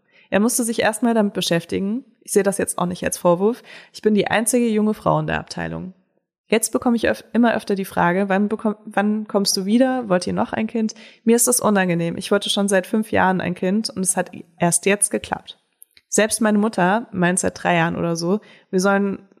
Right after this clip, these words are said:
mal langsam anfangen, sie möchte noch mal Oma werden.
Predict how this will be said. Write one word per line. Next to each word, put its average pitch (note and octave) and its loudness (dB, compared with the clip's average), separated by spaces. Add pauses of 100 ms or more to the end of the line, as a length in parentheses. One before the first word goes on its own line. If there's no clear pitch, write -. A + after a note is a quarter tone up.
mal F3 2
langsam A3+ 0
anfangen, F#3+ -4
sie F#3 -6
möchte F#3 -4
noch F3+ -4
mal F#3 -2
Oma E3 -4
werden. - -8